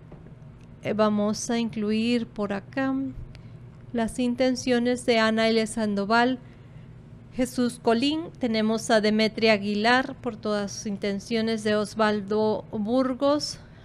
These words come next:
Ah, tenemos también Jesús Colín nuevamente, eh, José An-, Elba Flores. Eh, tenemos también las intenciones y necesidades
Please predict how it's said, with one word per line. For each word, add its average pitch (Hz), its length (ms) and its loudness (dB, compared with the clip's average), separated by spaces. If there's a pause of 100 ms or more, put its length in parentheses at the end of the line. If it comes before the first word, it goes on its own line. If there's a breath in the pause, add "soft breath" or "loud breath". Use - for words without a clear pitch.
(160)
Ah, 214 560 0
tenemos 214 560 -2
también 226 680 -2
Jesús 214 460 -6
Colín 208 400 -2
nuevamente, 233 720 -2 (480 loud breath)
eh, 220 240 0
José 233 720 -2 (220)
An-, 220 600 0 (480)
Elba 233 480 0
Flores. 233 720 0 (460 loud breath)
Eh, 208 340 0
tenemos 208 640 -2
también 233 760 -2 (180)
las 208 320 -2
intenciones 240 880 -2
y 214 60 -2
necesidades 202 960 -4